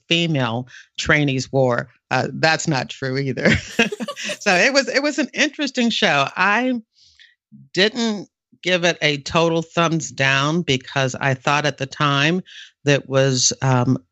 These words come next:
it was really introducing a whole new generation of people to the F B I,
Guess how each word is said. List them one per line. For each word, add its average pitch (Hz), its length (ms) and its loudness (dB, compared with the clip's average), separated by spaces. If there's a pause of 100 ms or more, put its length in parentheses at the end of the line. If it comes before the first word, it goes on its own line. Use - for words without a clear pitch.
it - 180 0
was 139 200 4
really 160 640 4 (880)
introducing 156 1040 2
a 139 120 2
whole 165 440 2
new 160 200 4
generation 143 920 0 (120)
of 127 360 0
people 160 640 0 (360)
to 175 140 4
the 143 180 2
F 135 180 -2
B 135 140 0
I, 135 420 0